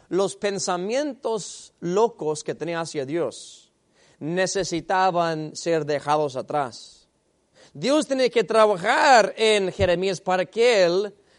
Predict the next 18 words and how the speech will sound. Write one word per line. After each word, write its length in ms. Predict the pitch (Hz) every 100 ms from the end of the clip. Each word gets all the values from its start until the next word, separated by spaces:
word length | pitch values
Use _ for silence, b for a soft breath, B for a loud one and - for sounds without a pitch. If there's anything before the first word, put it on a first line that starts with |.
| b
dejara 600 | 196 214 220 262 233 208
ese 300 | 214 - 202
pensamiento 1120 | 202 190 175 180 180 240 240 185 190 185 185
de 360 | 160 185 208 208
iniquidad 920 | 180 180 190 - 190 185 220 156 113 107 B
y 140 | - 208
que 160 | 226
fuese 480 | 185 214 254 254 208
restaurado. 880 | 160 180 - 170 170 196 190 139 - _ _ b b
Jeremías 400 | 180 175 185 170
quince 340 | - 233 202
otra 220 | 175 147 165
vez. 460 | 220 180 - - _ _ _ _ _ _ _ _ _ _ _ _ -
Dice 320 | 214 202 202
Dios, 440 | 202 220 214 -
"Si 480 | - - 285 302 330
te 320 | 320 285 285
convirtieres", 1300 | - 233 233 220 - 233 226 175 - - - - _